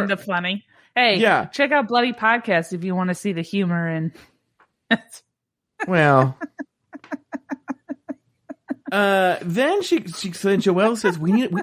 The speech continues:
Speaker 1: we need to talk about that." 'Cause then they go, "It's so fake." They go, like, "I'm thinking something needs to be in front of the shed." And I'm like, "The sitting area that was already there?" They're like, "I'm," and he goes, and he says,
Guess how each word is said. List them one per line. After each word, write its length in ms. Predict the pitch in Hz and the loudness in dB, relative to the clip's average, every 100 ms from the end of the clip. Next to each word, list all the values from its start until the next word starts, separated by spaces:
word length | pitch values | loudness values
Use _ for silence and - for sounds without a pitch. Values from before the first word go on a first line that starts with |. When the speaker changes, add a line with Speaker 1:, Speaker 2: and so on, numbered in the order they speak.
| - | 0
Speaker 1:
we 160 | 180 196 | 0 2
need 100 | 254 | 2
to 100 | 233 | 2
talk 380 | - 190 185 180 | 0 0 0 2
about 220 | 170 - | 0 2
that." 200 | 180 - | 0 0
'Cause 120 | 165 | -2
then 140 | 208 | 0
they 80 | 208 | 0
go, 360 | 185 170 160 - _ _ _ | 2 2 0 -2 _ _ _
"It's 240 | 202 196 | -2 -2
so 240 | - 233 233 | 0 0 2
fake." 220 | 214 180 | 0 2
They 100 | 175 | 2
go, 340 | 160 160 160 | 2 2 4
like, 320 | 156 151 147 - | 4 2 0 -2
"I'm 300 | 190 277 440 | 0 2 0
thinking 440 | - 349 247 240 208 | 0 -2 0 0 0
something 460 | - 214 208 208 | 2 0 2 2
needs 300 | 180 180 175 - | 2 2 -2 -2
to 140 | 175 | -2
be 140 | 165 | 2
in 100 | 156 | 0
front 220 | 139 156 147 | 0 0 0
of 140 | 123 | -2
the 100 | 123 | -4
shed." 400 | - 165 139 104 | -2 2 2 0
And 100 | 127 | -6
I'm 80 | 127 | -2
like, 320 | 127 127 - - | -2 -2 -6 -10
"The 520 | 175 151 147 139 135 | -2 2 4 2 0
sitting 280 | - 165 165 | -2 -2 0
area 220 | 165 165 | 2 2
that 120 | 151 117 | 2 0
was 100 | 139 | 0
already 240 | 135 135 | 0 0
there?" 380 | 123 127 190 208 _ _ _ _ _ | 0 0 -2 -6 _ _ _ _ _
They're 120 | 160 160 | 0 0
like, 320 | 139 - - - - - | 0 -6 -20 -20 -20 -4
"I'm," 220 | 185 269 220 | 0 0 2
and 120 | 170 | 2
he 140 | 202 | 2
goes, 180 | 214 190 - 165 | 2 -2 -4 -2
and 100 | 196 | 2
he 180 | 247 285 | 2 2
says, 220 | 254 214 | 0 0